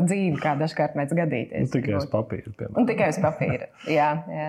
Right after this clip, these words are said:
Speaker 2: Vai jums
Speaker 1: jā.
Speaker 2: šajā procesā bija arī kaut kāda ārēja padomdevēja, vai jūs pilnībā tikāt cauri arī ar iekšējiem?
Speaker 1: Bija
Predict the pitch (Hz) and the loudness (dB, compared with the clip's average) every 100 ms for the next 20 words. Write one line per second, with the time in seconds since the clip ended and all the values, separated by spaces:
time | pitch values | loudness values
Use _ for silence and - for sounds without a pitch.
0 | 156 117 135 147 135 110 131 156 123 110 | 0 2 2 2 2 2 0 0 0 2
1 | 117 107 101 101 98 104 107 101 120 165 | 2 0 -2 -4 -2 -2 -2 0 2 4
2 | 185 180 185 175 175 160 160 151 139 127 | 2 2 0 2 2 2 2 2 2 2
3 | 123 123 117 - - 120 113 98 90 107 | 2 0 -4 -6 -2 0 2 0 0 -4
4 | - 87 95 - 107 107 104 92 92 95 | -4 -8 -6 0 2 4 2 -2 -4 -6
5 | - 98 98 - 95 87 95 101 - _ | -6 -4 -4 -4 -8 -8 -12 -14 -18 _
6 | _ - - - 226 208 | _ -20 -12 -2 2 4